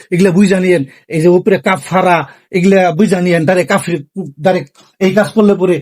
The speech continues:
ডাইরেক্ট কাফির হয়ে যাবেন গা, ইহাতে বিন্দুমাত্র সন্দেহ নাই। কাফির হইয়া কুফরত্ব বরণ কইরা নিয়া, স্বীকার কইরা নিয়া জাহান্নামকে স্বীকার কইরা নিয়া আপনার কাজ করতে হইব, তবে ন্যাক উদ্দেশ্যে করতে হইব।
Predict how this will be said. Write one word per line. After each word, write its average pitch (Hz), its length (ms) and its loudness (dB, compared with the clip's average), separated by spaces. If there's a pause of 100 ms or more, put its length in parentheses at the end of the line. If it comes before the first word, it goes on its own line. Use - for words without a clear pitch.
(200)
ডাইরেক্ট 196 280 -2
কাফির 170 260 -2
হয়ে 170 140 0
যাবেন 170 220 0
গা, 160 100 -2 (240)
ইহাতে 185 220 0
বিন্দুমাত্র 185 500 2
সন্দেহ 160 320 0 (120)
নাই। 202 120 2 (340)
কাফির 185 380 0
হইয়া 185 220 2 (420)
কুফরত্ব 220 540 2 (380)
বরণ 233 360 0
কইরা 233 260 0
নিয়া, 202 240 4 (240)
স্বীকার 233 440 0
কইরা 226 220 2
নিয়া 196 220 2 (300)
জাহান্নামকে 214 680 2
স্বীকার 202 260 0
কইরা 185 180 2
নিয়া 185 200 2 (280)
আপনার 156 260 -2
কাজ 160 180 -2
করতে 170 280 -2
হইব, 143 180 0 (360)
তবে 185 240 2 (400)
ন্যাক 208 240 2
উদ্দেশ্যে 165 480 -2
করতে 147 240 -10
হইব। 131 180 -2